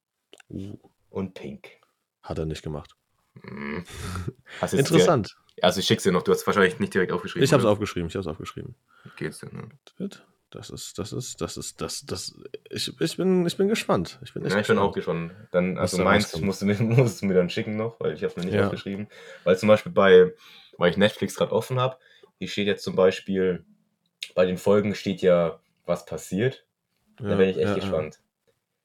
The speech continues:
Speaker 1: Ja.
Speaker 2: Also einen Zeitraum haben wir uns jetzt nicht gegeben, wie schnell wir das anschauen müssen. Oder
Speaker 1: Nö,
Speaker 2: wie schnell
Speaker 1: aber
Speaker 2: auch
Speaker 1: ich
Speaker 2: nicht.
Speaker 1: würd mal sagen, jetzt hier, solange ich noch ein bisschen chillen kann, werden, werden wir das machen. Okay, ähm, dann dazu,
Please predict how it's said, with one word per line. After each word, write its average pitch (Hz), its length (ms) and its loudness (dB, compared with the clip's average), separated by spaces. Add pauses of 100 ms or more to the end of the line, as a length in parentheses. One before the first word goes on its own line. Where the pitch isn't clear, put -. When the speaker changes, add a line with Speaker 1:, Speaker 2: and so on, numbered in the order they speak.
(120)
Speaker 1:
Ja. 127 60 2
Speaker 2:
Also 110 140 4
einen 101 80 0
Zeitraum 123 400 8
haben 117 120 2
wir 107 60 2
uns 101 80 -2
jetzt 104 160 -6
nicht 127 120 -2
gegeben, 120 340 -2
wie 113 80 0
schnell 117 280 6
wir 113 80 2
das 113 120 2
anschauen 113 340 0
müssen. 110 300 -2
Oder 90 160 -2
Speaker 1:
Nö, 85 240 2
Speaker 2:
wie 87 40 0
schnell 90 140 2
Speaker 1:
aber 87 80 0
Speaker 2:
auch 90 60 -6
Speaker 1:
ich 95 100 -4
Speaker 2:
nicht. 98 140 -8
Speaker 1:
würd 104 120 0
mal 90 120 -2
sagen, 87 320 -2
jetzt 82 160 -10
hier, 85 180 -4
solange 82 340 -6
ich 82 140 -12
noch 90 100 -10
ein 87 60 -10
bisschen 78 220 -12
chillen 82 260 -8
kann, 80 280 -10 (520)
werden, 82 260 -8
werden 80 180 -6
wir 80 60 -8
das - 140 -12
machen. 85 280 -10 (760)
Okay, 98 440 2 (120)
ähm, 98 680 4 (100)
dann 101 200 0
dazu, 107 480 2